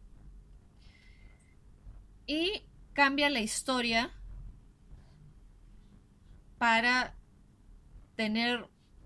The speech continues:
nuevas historias que contar con los protagonistas,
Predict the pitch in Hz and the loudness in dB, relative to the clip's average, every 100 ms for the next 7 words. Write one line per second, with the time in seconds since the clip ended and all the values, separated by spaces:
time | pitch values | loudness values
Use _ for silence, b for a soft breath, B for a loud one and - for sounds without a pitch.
0 | - - 254 285 277 - - 254 226 - | -12 -2 0 0 -2 -8 -8 -8 -6 -2
1 | 262 254 262 269 - 262 240 214 196 214 | -2 0 -2 -6 -6 -6 -2 -4 0 2
2 | 214 226 220 202 - 190 170 160 180 151 | 2 2 -2 -4 -2 -2 0 -2 -4 -8
3 | - - - - | -10 -16 -20 -20